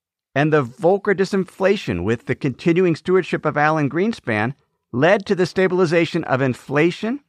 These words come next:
and inflation expectations in the nineteen nineties at around two percent. That was followed by a long period of economic stability known as the Great Moderation.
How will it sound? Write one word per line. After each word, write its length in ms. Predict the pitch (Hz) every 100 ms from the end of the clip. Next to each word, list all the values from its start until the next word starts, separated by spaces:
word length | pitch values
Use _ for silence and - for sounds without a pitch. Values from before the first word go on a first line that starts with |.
| _ _ -
and 320 | 175 220 247
inflation 460 | - 170 175 170 160
expectations 760 | 151 - 156 - 131 120 127 -
in 120 | 120 117
the 80 |
nineteen 380 | 110 110 107 120
nineties 480 | 104 87 82 87 - _ _ -
at 120 | 113
around 320 | 101 98 92
two 140 | -
percent. 540 | 92 85 - - - - _ _ _ _ _ _ _ _
That 200 | 170 262
was 140 | 330 -
followed 360 | 165 156 160
by 140 | 147 143
a 100 | 139
long 260 | 123 147
period 220 | - 147
of 120 | 127 113
economic 600 | 135 131 131 151 156 135
stability 720 | - 117 175 175 95 95 151 _ _ _ _ -
known 240 | 127 131
as 160 | 135 131
the 100 | 143
Great 460 | 117 127 147 -
Moderation. 800 | - 143 147 143 143 196 - -